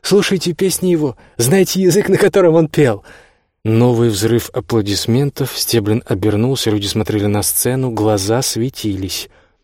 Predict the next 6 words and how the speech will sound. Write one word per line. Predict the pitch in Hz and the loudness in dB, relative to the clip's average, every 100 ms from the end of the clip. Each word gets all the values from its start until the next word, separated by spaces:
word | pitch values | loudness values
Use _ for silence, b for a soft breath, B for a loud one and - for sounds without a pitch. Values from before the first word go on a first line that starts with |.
| - | -2
Он | 120 117 | 0 2
поискал | 135 117 135 123 | 2 2 0 0
славянские | 135 120 123 - 117 | 2 2 2 0 2
лица, | 107 143 - 143 151 b b b b _ _ _ _ _ _ _ - | 2 2 0 -6 -8 b b b b _ _ _ _ _ _ _ -6
не | 110 | -2
нашёл. | 120 123 - 92 - | -2 -2 -8 -12 -14